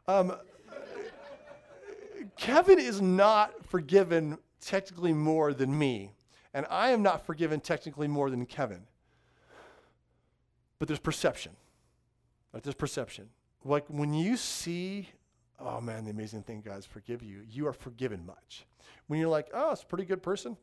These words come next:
pretty good, pretty good girl. Not that, I just have a couple problems. I swore three times at my mom growing up and a couple things like this," then, then you're forgiven little. And you know what's gonna happen? You're gonna love little. So this idea of forgiveness actually ties right into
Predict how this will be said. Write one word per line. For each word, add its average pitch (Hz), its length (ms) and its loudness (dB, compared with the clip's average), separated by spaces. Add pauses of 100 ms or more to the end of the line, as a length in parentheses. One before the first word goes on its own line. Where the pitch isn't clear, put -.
(100)
pretty 147 240 -12
good, 156 160 -6
pretty 165 140 -10
good 151 180 -8
girl. 175 300 -4 (340)
Not 135 200 -4
that, 143 140 -4
I - 40 -14
just 127 100 -14
have 160 140 -2
a - 20 -12
couple 147 140 -8
problems. 151 420 -4
I 113 60 -8
swore 143 340 -6
three 143 160 -12
times 147 240 -4
at 139 80 -16
my 113 80 -6
mom 110 260 -4
growing 143 280 -4
up 147 200 -2
and 110 80 -8
a 101 40 -8
couple 135 260 -10
things 131 240 -6
like 107 140 -8
this," 170 260 -2 (640)
then, 196 280 4 (380)
then 185 180 6
you're 208 180 4
forgiven 175 760 4
little. 165 400 2 (400)
And 135 100 -2
you 147 60 2
know 175 40 2
what's 180 100 -2
gonna 185 120 0
happen? 190 320 -2 (180)
You're 156 140 0
gonna 175 140 6
love 131 560 6
little. 98 360 -4 (400)
So - 200 -4
this 180 180 2
idea 202 300 2
of - 80 2
forgiveness 185 840 -2 (360)
actually 160 240 -4
ties 151 300 -2
right 165 360 2
into 165 540 0